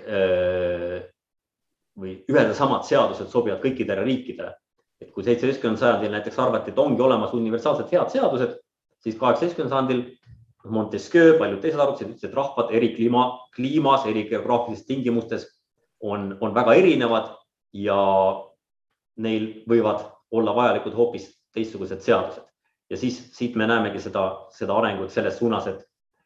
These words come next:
et, äh, riik ja rahvas võiksid, äh, omavahel kattuda. Ja siin,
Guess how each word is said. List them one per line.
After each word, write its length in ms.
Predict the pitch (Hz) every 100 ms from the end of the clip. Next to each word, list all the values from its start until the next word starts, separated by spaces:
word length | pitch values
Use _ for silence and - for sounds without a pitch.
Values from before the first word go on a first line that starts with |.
| _ _ _ _
et, 480 | 101 90 - _ -
äh, 260 | 95 92 95
riik 400 | 123 123 - -
ja 100 | 95
rahvas 380 | 127 - 95 - - 110
võiksid, 480 | 113 110 - 92 - _ _ -
äh, 200 | 90 92 98
omavahel 400 | 110 95 90 95
kattuda. 460 | 117 - 90 - - _ -
Ja 80 |
siin, 180 | 139 131